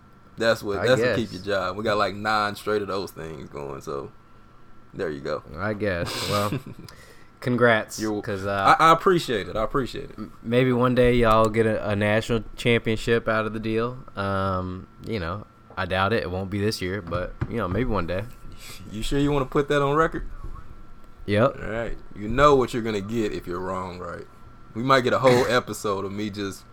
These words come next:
Speaker 1: talking shit to you.
Speaker 2: Well, that's fine. I mean, 'cause I don't believe in you, so,
Speaker 1: And you're
Speaker 2: you
Speaker 1: also
Speaker 2: know.
Speaker 1: used to being wrong, so.
Speaker 2: I mean, now that is true.
Speaker 1: <laughs>
Speaker 2: You, typically what I say does not come to fruition, so maybe, uh, maybe Oklahoma will win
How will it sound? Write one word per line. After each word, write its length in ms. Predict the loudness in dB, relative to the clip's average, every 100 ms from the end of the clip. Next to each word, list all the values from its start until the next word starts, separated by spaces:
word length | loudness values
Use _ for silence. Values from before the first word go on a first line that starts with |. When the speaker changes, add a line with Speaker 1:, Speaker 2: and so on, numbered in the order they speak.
| -20 -20 -6
Speaker 1:
talking 340 | -2 -2 -2
shit 280 | -8 -6 -6
to 60 | -8
you. 220 | -12 -12 -14 -18 -14 -12 -12 -12 -18 -18 -16 -2
Speaker 2:
Well, 100 | -2
that's 100 | 0
fine. 280 | 2 4 4 2 -2 -4 -2
I 80 |
mean, 240 | 2 2 0
'cause 200 | 0 6
I 140 | 8
don't 100 | 8
believe 300 | 4 2 2
in 180 | 0 -2
you, 60 | -6
so, 520 | 2 4 6 6 6
Speaker 1:
And 200 | 4 6
you're 100 | 8
Speaker 2:
you 60 | 8
Speaker 1:
also 180 | 8 2
Speaker 2:
know. 40 |
Speaker 1:
used 280 | 0 -2 -6
to 60 | -6
being 280 | -4 -4
wrong, 400 | -4 -4 -6 -10 -12
so. 220 | -12 -12 -16 -20 -20 -20 -20 -20 -20 -20 -20 -20 -20 -20 -20 -16 -4
Speaker 2:
I 40 |
mean, 240 | 0 2
now 200 | 6 6
that 160 | 8 8
is 240 | 8 6 2
true. 300 | 0 2 2
Speaker 1:
<laughs> 60 | 0 -6 -2 0
Speaker 2:
You, 220 | 2 -2 -2
typically 440 | 4 4 4 0 2
what 140 | 4
I 140 | 4
say 300 | 2 0 0
does 200 | 0 -4
not 220 | -2 -2 -2
come 160 | -6
to 80 | -6
fruition, 560 | -8 -8 -6 -6 -8 -12
so 580 | -8 -8 -6 -8 -10 -14 -20 -20 -12
maybe, 400 | 0 2 2 2
uh, 160 | 2 2
maybe 300 | 0 2 2
Oklahoma 420 | 2 0 -2 -2
will 320 | -2 -2 -2
win 300 | -2 -6 -10